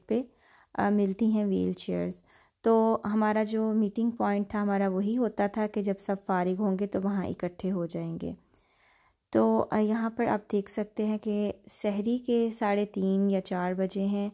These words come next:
और माशाल्लाह किस कदर रौनक है। अ, ऐसी जगह है ये जहाँ चौबीस घंटे इसी तरह रश रहता है।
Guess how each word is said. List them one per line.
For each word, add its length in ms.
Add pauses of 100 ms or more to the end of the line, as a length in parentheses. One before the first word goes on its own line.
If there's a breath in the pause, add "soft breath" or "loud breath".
(500 soft breath)
और 60
माशाल्लाह 460
किस 240
कदर 340
रौनक 400 (100)
है। 200 (640 soft breath)
अ, 160
ऐसी 280
जगह 300
है 220
ये 180
जहाँ 240
चौबीस 460
घंटे 360
इसी 260
तरह 380
रश 220
रहता 300
है। 280